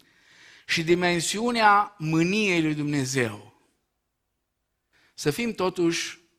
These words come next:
optimiști și să ne bucurăm de faptul că există o evanghelie care poate mântui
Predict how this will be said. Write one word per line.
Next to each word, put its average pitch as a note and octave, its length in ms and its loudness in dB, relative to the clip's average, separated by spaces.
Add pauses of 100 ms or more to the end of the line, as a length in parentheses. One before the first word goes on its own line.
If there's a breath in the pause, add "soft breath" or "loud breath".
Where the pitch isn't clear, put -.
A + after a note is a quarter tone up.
optimiști D3 840 -4 (300)
și - 140 -12
să C#3 140 -4
ne C3 100 -2
bucurăm E3+ 800 -4
de C#3+ 100 -2
faptul D#3 420 -2
că D#3+ 100 -8
există C3 880 -4 (760 soft breath)
o D3 80 6
evanghelie C#3 1080 -2 (120)
care B2+ 280 -2
poate E3 680 -4 (360 soft breath)
mântui C3+ 760 -4